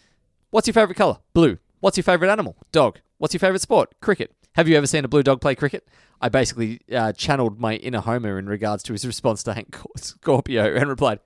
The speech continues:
"Hmm, yes, once." <laughs> Um, it's safe to say that she didn't quite understand. Sorry, boys, I tried. <laughs> Now, um, my final thing, that's, that's the end of the mailbag, but I just wanna get out on one little, um,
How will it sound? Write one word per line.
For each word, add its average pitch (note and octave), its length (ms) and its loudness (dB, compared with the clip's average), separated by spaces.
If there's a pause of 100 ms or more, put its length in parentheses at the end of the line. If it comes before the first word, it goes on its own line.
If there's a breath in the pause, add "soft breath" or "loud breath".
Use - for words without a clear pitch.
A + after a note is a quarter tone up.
"Hmm, F3 120 -4 (120)
yes, A#2+ 280 -10
once." G#2 340 -12
<laughs> - 40 -14 (1120 loud breath)
Um, D3 240 2 (320 loud breath)
it's E3 100 -2
safe C4 140 8
to F#3+ 100 -6
say F3 220 4
that D3+ 140 -2
she E3 100 0
didn't D#3 220 -4
quite C#3 200 2
understand. G#2 460 -8 (180)
Sorry, D#3+ 200 4
boys, A#2 320 0
I G#2+ 80 -4
tried. F2 320 -4 (200)
<laughs> - 680 -6 (540 loud breath)
Now, F3+ 200 0 (100)
um, D#3+ 260 2
my F3+ 160 4
final F#3 280 2
thing, D3 300 -6
that's, D#3 240 0
that's E3+ 200 0
the F3 80 -2
end D#3 80 -2
of C#3 40 -4
the C3 60 -4
mailbag, A2+ 400 0
but C3 100 0
I B2+ 80 2
just C3 140 -8
wanna D3+ 160 -2
get A#2+ 180 -2
out G#2+ 240 0
on G#2 140 -6
one G#2+ 180 -6
little, G2+ 340 -6
um, F#2+ 380 -6